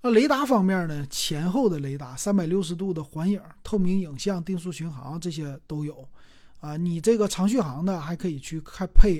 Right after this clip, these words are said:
L二级的驾驶。那么说到刚才这个四驱的车型，我还得吐槽一个，你出去越野呀，出去玩儿，你这个没有差速锁，它这个车型是没有差速锁这一说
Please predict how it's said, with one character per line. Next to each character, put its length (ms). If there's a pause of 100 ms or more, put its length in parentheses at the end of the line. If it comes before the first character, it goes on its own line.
(140)
L 240
二 180
级 140
的 100
驾 180
驶。 160 (600)
那 80
么 60
说 180
到 80
刚 220
才 260
这 100
个 80
四 240
驱 320
的 120
车 180
型， 180
我 60
还 180
得 120
吐 160
槽 200
一 120
个， 140 (380)
你 140
出 220
去 120
越 240
野 140
呀， 360 (300)
出 160
去 100
玩 200
儿， 260
你 220
这 160
个 80
没 100
有 100
差 200
速 100
锁， 240 (560)
它 160
这 80
个 100
车 160
型 220
是 100
没 140
有 100
差 200
速 100
锁 180
这 120
一 80
说 200